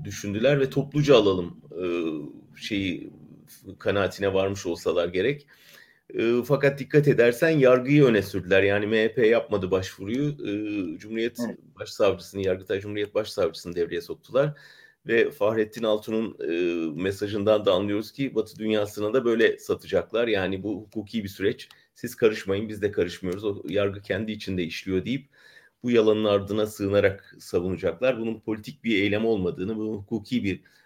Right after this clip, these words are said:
Speaker 1: adım olduğunu savunacaklar. İşe yarar mı? Yaramaz. Ama şunu biliyorlar, Batı'nın tepkisi de açıkçası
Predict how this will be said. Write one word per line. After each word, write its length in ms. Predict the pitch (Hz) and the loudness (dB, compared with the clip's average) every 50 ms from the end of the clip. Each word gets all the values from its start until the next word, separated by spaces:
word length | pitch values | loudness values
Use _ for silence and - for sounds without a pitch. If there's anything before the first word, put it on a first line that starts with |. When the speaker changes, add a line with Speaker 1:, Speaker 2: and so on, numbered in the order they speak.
| _ _ _ | _ _ _
Speaker 1:
adım 300 | - 107 101 107 101 90 | -2 0 0 0 0 0
olduğunu 480 | 85 85 78 78 82 82 82 76 - - | -2 -2 -4 -4 -6 -6 -6 -6 -8 -12
savunacaklar. 800 | - - - 87 87 90 87 85 - 85 85 - 120 127 131 123 | -10 -4 -2 -2 -2 -2 -4 -2 -2 -4 -2 0 -2 -2 -2 -2
İşe 220 | 123 - - - | -4 -6 0 2
yarar 240 | 131 123 117 117 107 | 4 4 4 4 2
mı? 120 | 98 110 127 | 0 0 0
Yaramaz. 540 | 131 117 110 110 104 104 113 135 - - _ _ _ _ _ _ _ _ _ _ | 2 2 2 2 2 0 -2 -4 -6 -12 _ _ _ _ _ _ _ _ _ _
Ama 280 | - 123 120 127 139 - | -6 -4 -2 -2 -2 -4
şunu 260 | - - - 135 127 | -6 -8 -6 -6 -4
biliyorlar, 460 | 127 127 120 120 104 92 98 117 113 | -2 0 2 4 4 4 4 2 0
Batı'nın 340 | 110 113 113 - 120 117 120 | 0 -2 -4 -2 -4 -4 -4
tepkisi 420 | 117 123 104 - - - - 104 101 | -4 -4 -6 -6 -8 -14 -12 0 2
de 80 | 113 | 2
açıkçası 640 | 101 101 - - - - 104 104 - 120 120 120 - | 2 2 0 -8 -6 -6 -6 -4 -2 -2 -2 -2 -2